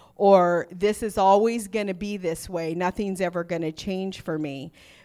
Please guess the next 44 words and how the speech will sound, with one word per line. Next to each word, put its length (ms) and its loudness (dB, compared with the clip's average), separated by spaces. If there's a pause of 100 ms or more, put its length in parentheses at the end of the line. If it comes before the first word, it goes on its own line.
(100)
But 340 2
again, 640 0 (120)
it's 220 -2
up 200 -2
to 240 -8
us 500 0 (320)
to 140 -6
choose 640 -4 (140)
faith. 480 -6 (1160)
And 160 0
it's 220 0
like, 320 0
"You 100 -2
know 160 4
what, 240 4
God? 400 2
I'm 260 0
going 840 2
in 220 -2
Jesus' 500 -8
name, 420 -8 (480)
and 200 0
you'll 140 2
meet 260 -2
me 100 -4
there. 400 -8 (720)
I'm 300 2
gonna 300 4
get 220 0
up 300 2
and 100 -4
get 280 0
dressed 420 -2
and 100 -4
go 140 2
outside 640 0
today, 300 -2
even 260 -4
though 140 -4
I 120 -2
don't 220 -6
feel 240 -4
like 300 -4
it, 240 -6